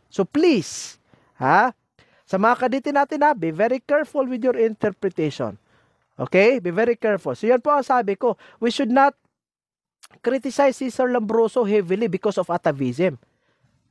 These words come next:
Bakit po ba? Atavism lang po ba yung classification of criminal?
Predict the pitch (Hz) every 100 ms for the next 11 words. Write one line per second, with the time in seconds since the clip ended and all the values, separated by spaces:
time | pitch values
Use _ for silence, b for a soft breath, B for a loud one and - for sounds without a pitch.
0 | - 180 226 208 214 190 143 170 165 190
1 | 190 180 170 175 156 165 165 170 151 156
2 | 160 160 165 151 - - 139 147 202 277